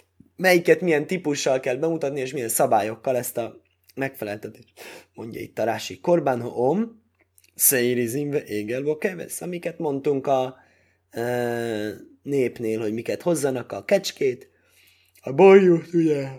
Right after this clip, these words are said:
a bárányt, kol mókam se nem már égel sztemben, sónó hú, mi kannatolomé, nagyon érdekes dolog, hogyha valahol úgy áll, hogy borjú, azt tudjuk, ugye borjú az egy zsenge, ifjú, nem tudom, hogy mondjam, fiatal ökör.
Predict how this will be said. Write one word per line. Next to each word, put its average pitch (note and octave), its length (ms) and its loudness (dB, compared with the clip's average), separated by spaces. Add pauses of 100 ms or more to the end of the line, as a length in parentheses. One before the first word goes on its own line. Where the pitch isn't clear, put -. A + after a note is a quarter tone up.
(100)
a - 380 -4 (220)
bárányt, E3 600 4 (420)
kol G3 200 4
mókam F3+ 320 0
se C#3 140 -4
nem D3+ 140 -2
már A2+ 180 -4
égel A#2+ 300 0
sztemben, C#3+ 400 -4
sónó C3+ 360 -2
hú, G3+ 320 -4 (380)
mi F#3 160 0
kannatolomé, B3 800 2
nagyon G#3+ 180 -2
érdekes F#3 420 2
dolog, D#3+ 440 2 (140)
hogyha G3+ 300 4
valahol G3 420 8
úgy F3+ 100 6
áll, E3 120 8
hogy D3 180 6
borjú, F#3 640 6 (340)
azt - 100 -20
tudjuk, F#3+ 260 4
ugye E3+ 180 10
borjú F3 280 8
az D3+ 160 6
egy C#3 380 0 (1160)
zsenge, C3 800 2 (260)
ifjú, B2 640 -6 (120)
nem A2+ 240 -12
tudom, G2+ 180 -14
hogy A2 120 -8
mondjam, F#2 240 -14
fiatal A#2 600 0
ökör. G2+ 420 -6